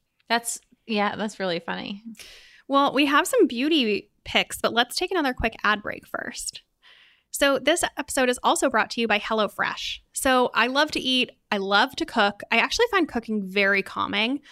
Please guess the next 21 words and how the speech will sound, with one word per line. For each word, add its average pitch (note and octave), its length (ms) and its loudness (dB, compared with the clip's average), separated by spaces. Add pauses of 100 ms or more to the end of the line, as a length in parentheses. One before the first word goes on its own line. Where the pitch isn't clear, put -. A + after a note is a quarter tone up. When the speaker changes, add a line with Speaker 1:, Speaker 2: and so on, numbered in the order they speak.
(300)
Speaker 2:
but G#3+ 160 -4
I A3+ 120 -4
hate - 680 -6
grocery F#3+ 480 0
shopping, F3+ 580 0 (340)
especially C#4+ 640 2
in D4 80 2
the C#4+ 80 2
summer G#3 400 2
when G#3 120 4
I G3+ 40 2
have G#3 220 -2
to G#3+ 80 0
walk F3+ 460 -2
there G#3 260 4
and G#3+ 100 -2
then G3+ 100 -2
lug G3 300 2
my G3+ 140 0
groceries G3+ 520 -2
home A3 380 0